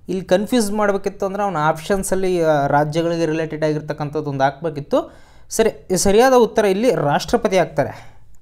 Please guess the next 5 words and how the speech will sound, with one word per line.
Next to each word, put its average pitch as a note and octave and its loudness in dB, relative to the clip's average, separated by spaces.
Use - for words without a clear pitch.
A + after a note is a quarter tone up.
ರಾಷ್ಟ್ರಪತಿ D#3+ -2
ಆಗಿದೆ. B2+ -6
ರಾಜ್ಯಪಾಲರು F3 2
ರಾಜ್ಯಗಳಲ್ಲಿ, D#3+ -2
ಆ, - -20